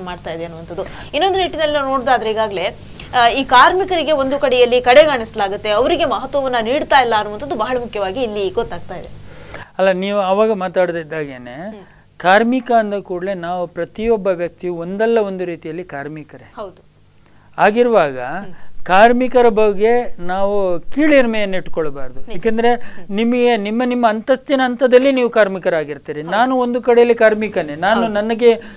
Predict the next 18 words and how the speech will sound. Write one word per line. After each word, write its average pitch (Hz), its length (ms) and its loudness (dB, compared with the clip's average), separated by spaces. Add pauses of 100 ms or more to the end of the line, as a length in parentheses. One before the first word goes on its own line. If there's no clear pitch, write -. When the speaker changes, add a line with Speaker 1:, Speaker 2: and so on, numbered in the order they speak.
(160)
Speaker 2:
ಇನ್ನೊಬ್ಬ 233 360 2
ಕೆಲಸ 233 320 0
ಕೊಟ್ಟಾಗ 247 580 4
ನಾನು 240 380 8
ನ-, 233 100 4
ಇನ್ನೊಬ್ಬ 262 380 8
ಕಾರ್ಮಿಕನನ್ನು 226 720 6
ಇಟ್ಟುಕೊಂಡು 214 400 2
ಆ 220 100 6
ಕೆಲಸವನ್ನು 202 460 0
ಪೂರೈಸಲಿಕ್ಕೆ 185 540 2
ಆಗುತ್ತೆ. 147 340 2
Speaker 1:
ನಿಜ. 202 200 -4 (280)
Speaker 2:
ಆಗಿರುವಾಗ 247 600 10 (480)
ನಾನು 233 260 8
ಅನ-, 214 220 8 (100)
ಅವನು 226 420 8
ಕಾರ್ಮಿಕ, 240 440 8